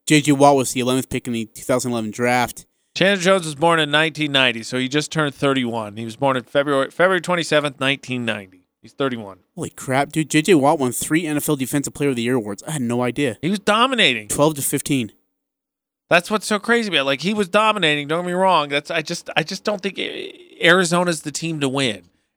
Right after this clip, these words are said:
Speaker 2: Arizona at best right
Speaker 1: Why don't
Speaker 2: now
Speaker 1: you believe in Arizona?
Speaker 2: 'Cause I think Arizona right now is, it,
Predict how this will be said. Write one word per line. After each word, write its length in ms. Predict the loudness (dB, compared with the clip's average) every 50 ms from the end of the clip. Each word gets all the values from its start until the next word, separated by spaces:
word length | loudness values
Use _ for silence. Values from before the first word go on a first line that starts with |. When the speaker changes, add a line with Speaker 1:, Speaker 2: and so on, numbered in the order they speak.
| 2
Speaker 2:
Arizona 420 | 4 4 4 4 4 2 2 2 2
at 240 | 2 2 0 2 _
best 320 | 4 4 4 2 0 4
right 60 | 8 10
Speaker 1:
Why 80 | 10
don't 120 | 10 10 8
Speaker 2:
now 100 | 6 6
Speaker 1:
you 60 | 6
believe 180 | 6 6 6
in 60 | 6 8
Arizona? 420 | 8 8 6 6 4 4 2 0 -6 _ _ _ _ _ _ _ _
Speaker 2:
'Cause 120 | 0 2 2
I 80 | 4
think 180 | 4 2 2 4
Arizona 420 | 4 4 4 4 4 4 4 4 6
right 180 | 4 4 4
now 160 | 4 2 2
is, 120 | 2 0 -2 _ -12
it, 260 | -4 -2 -2 -2 -2